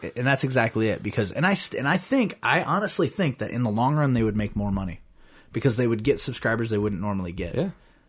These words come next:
Speaker 1: You know, like, "Okay, well, I'm gonna buy this, this, this, and this, and this, and I'll, please
Speaker 2: Or
Speaker 1: take my money."
Speaker 2: Or if they
Speaker 1: You
Speaker 2: would
Speaker 1: know?
Speaker 2: make it easy for you to, like, just log on to the computer, log into your DirecTV account, and, like,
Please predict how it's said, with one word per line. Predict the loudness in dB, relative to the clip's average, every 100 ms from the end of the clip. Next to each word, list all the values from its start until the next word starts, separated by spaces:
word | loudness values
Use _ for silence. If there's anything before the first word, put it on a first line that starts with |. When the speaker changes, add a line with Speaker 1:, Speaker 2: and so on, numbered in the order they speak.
| -4
Speaker 1:
You | -2
know, | 0
like, | 0 0 -2
"Okay, | 0 2
well, | 2 0
I'm |
gonna | 0
buy | 2 2
this, | 2 0
this, | -2 -2
this, | -2 -2
and | 0
this, | -2 -2
and | -2 0
this, | 0 -2 -6 -4
and | 0
I'll, | 2 0 -4 -16 -14 2
please | 6 8 6
Speaker 2:
Or | 6
Speaker 1:
take | 6 8
my | 10
money." | 10 10 8 4
Speaker 2:
Or | 4
if | 6
they | 6
Speaker 1:
You | 6
Speaker 2:
would |
Speaker 1:
know? | 6
Speaker 2:
make | 4 4
it | 2
easy | 2 2 2 2 0
for | -2 0 2 2 0 -2
you | -2 -2
to, | -2 -2 0
like, | -2 -4 -4
just | 2 8
log | 10 10
on | 6 2 2 -2 -8
to | -8
the | -6
computer, | -6 -4 -2 -2 -6 _ 0
log | 4 6 6
into | 4
your | 4
DirecTV | 2 2 -2 -2
account, | -2 0 -2 -4 -4
and, | -4
like, | -4 -8